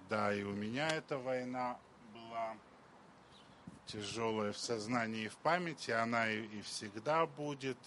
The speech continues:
для меня тяжёлой травмой. Это, этого, это никогда не изменится. Ну да, вот была эта книга, она в,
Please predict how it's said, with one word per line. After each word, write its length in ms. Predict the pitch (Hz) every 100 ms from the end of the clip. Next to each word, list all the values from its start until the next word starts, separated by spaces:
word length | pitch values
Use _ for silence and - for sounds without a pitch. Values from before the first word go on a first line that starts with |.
| - - 107
для 240 | 107 113
меня 480 | 113 113 113 113 113 107 - - - - - - - - - - - - - - - - - -
тяжёлой 560 | 113 104 120 113 110
травмой. 840 | 104 117 113 107 101 104 104 101 101
Это, 560 | 101 101 - 98 95 101
этого, 580 | 101 98 101 90 92 101 - - - - - -
это 240 | 113 117
никогда 560 | 110 107 113 101 107 107
не 220 | 104 101
изменится. 920 | 101 104 139 175 165 151 - 143 131 123 - - - - - - -
Ну 240 | 151 208 196
да, 360 | 120 123 123 113
вот 240 | 117 110
была 400 | 101 113 120 120
эта 240 | 110 - 101
книга, 540 | 113 120 120 107 101
она 260 | 101
в, 40 | 110